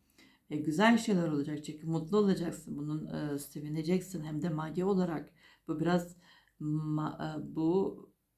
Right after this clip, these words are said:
sonuçlanacak şey, beklediğin şeyler maddi alakalı olabilir. Ya da, e,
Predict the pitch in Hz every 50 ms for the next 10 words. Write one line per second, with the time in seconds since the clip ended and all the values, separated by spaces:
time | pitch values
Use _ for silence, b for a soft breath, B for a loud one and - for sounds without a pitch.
0 | _ _ _ - - - - 175 170 - - 175 165 156 156 175 180 175 - -
1 | 175 - - - 143 139 156 151 - - 160 - 180 180 175 - 170 160 165 160
2 | 151 151 151 151 147 143 170 196 196 180 160 151 147 - 151 143 143 139 143 143
3 | 139 143 139 139 - - - - - - _ b b b b b b b b b
4 | b b b b b b b b _ _ _ - - - 127 120 - - - -
5 | - -